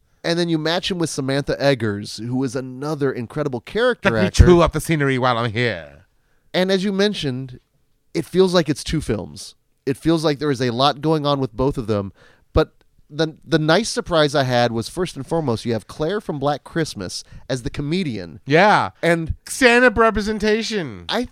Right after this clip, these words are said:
Speaker 1: thought her set was pretty good.
Speaker 2: Me too. She
Speaker 1: I
Speaker 2: has,
Speaker 1: liked her
Speaker 2: she has
Speaker 1: interact-
Speaker 2: a tight three.
Speaker 1: I was gonna say, as someone that
Speaker 2: She,
Speaker 1: knows.
Speaker 2: she has a tight three.
Speaker 1: But it basically plays out like this weird Canadian casting couch. And all of these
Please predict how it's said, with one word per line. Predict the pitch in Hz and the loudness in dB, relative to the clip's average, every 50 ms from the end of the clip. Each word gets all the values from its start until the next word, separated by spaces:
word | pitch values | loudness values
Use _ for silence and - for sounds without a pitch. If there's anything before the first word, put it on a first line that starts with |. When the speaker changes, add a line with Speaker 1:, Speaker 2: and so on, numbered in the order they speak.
| _ | _
Speaker 1:
thought | - 220 349 381 | -8 -6 -4 -4
her | 392 320 | -4 -6
set | - - 381 - | -4 -6 -6 -2
was | 302 403 339 | -2 -2 -2
pretty | - - 381 403 415 381 | -2 -2 0 0 0 2
good. | 381 392 480 523 523 480 - | 2 2 4 4 2 0 -2
Speaker 2:
Me | - | -4
too. | 104 - - 147 143 127 98 87 | -8 -6 -2 -2 -2 -2 -2 -4
She | 90 | -4
Speaker 1:
I | 87 | -2
Speaker 2:
has, | - | 0
Speaker 1:
liked | 185 202 214 - | 0 0 -2 -2
her | - 226 202 | -2 -2 -2
Speaker 2:
she | 190 | 0
has | 190 170 | 0 2
Speaker 1:
interact- | 165 156 151 147 | 4 4 4 2
Speaker 2:
a | 156 147 | 0 -2
tight | - - 156 151 151 135 | 0 2 2 2 0 -2
three. | - 156 156 151 135 107 85 - | -2 -2 0 0 0 -2 -4 -6
Speaker 1:
I | 185 | -6
was | 180 208 | -4 -4
gonna | 262 262 | -4 -4
say, | - 269 214 151 | -2 -2 -4 -2
as | 139 156 165 - | -2 -4 -4 -4
someone | - 220 208 196 190 185 175 | -4 -4 -4 -2 -4 -2 -2
that | 185 175 | -2 -2
Speaker 2:
She, | 180 196 | 0 0
Speaker 1:
knows. | 220 220 202 175 156 147 147 | 2 2 2 2 2 2 2
Speaker 2:
she | 147 | 2
has | 156 151 151 151 | 2 0 0 -2
a | 151 | -4
tight | - - 160 147 147 131 | -2 -2 0 0 -2 -4
three. | - 143 147 143 120 101 87 - _ _ _ _ _ _ - - | -4 -4 -2 -2 -2 -4 -8 -14 _ _ _ _ _ _ -16 -2
Speaker 1:
But | 175 165 180 185 | 4 4 4 4
it | - | 4
basically | 214 165 185 190 - 269 - 240 240 208 | 0 -2 -2 -2 -2 -6 -6 -6 -8 -8
plays | - - 180 170 185 165 151 | -6 -4 -2 -2 -2 -2 -2
out | 165 170 165 - - | -2 -2 -2 -2 -2
like | 123 117 107 - | -4 -4 -4 -6
this | 123 110 - | -10 -10 -10
weird | 117 113 127 160 180 170 - | -8 -6 -4 -4 -6 -6 -6
Canadian | - 143 131 139 147 143 139 131 117 | -8 -6 -4 -4 -4 -4 -6 -6 -6
casting | - 135 101 139 143 - - 110 101 | -6 -6 -6 -6 -6 -10 -12 -14 -12
couch. | - 107 107 104 - - - - - _ _ _ _ - - - | -12 -10 -10 -10 -10 -12 -14 -18 -20 _ _ _ _ -20 -8 -4
And | 135 139 139 139 135 - - - _ _ _ _ _ | 0 0 0 0 -2 -4 -10 -18 _ _ _ _ _
all | 117 135 151 175 | 2 4 4 4
of | 196 185 165 | 4 2 0
these | 190 180 185 147 | -4 -4 -4 -6